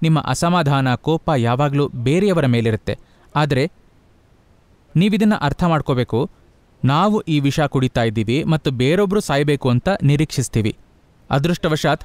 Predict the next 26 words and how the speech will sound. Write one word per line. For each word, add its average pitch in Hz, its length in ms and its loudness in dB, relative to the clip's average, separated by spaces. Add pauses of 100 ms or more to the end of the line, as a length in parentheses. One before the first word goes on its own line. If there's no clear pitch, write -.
(120)
ಜೀವನ 165 360 0
ಈ 131 160 -2
ಥರ 139 200 0
ನಡೆಯಲ್ಲ. 117 460 0 (280)
"ನಾನು 175 240 2
ವಿಷ 196 140 -2
ಕುಡಿದ್ರೆ 170 360 0
ನಾನು 151 260 2
ಸಾಯ್ತೀನಿ, 110 500 -4 (360)
ನಾನು 165 220 0
ವಿಷ 185 160 -2
ಕುಡಿದ್ರೆ 175 400 0
ನೀವು 156 240 0
ಸಾಯಲ್ಲ." 117 340 0 (440)
ಹಾಗಾಗಿ 170 520 0 (300)
ನಾವಿದನ್ನ 185 380 2
ಅರ್ಥ 139 280 -2
ಮಾಡ್ಕೋಬೇಕು. 156 640 0 (400)
ನಾನು 175 240 2
ವಿಷ 165 300 -2
ಅಂತ 214 160 0
ಹೇಳಿದಾಗ 131 360 0 (340)
ಇವತ್ತು 160 340 0
ನಿಮ್ಮನ್ನ 160 400 2
ನೀವು 131 420 0
ರಾಸಾಯನಿಕವಾಗಿ 139 1120 0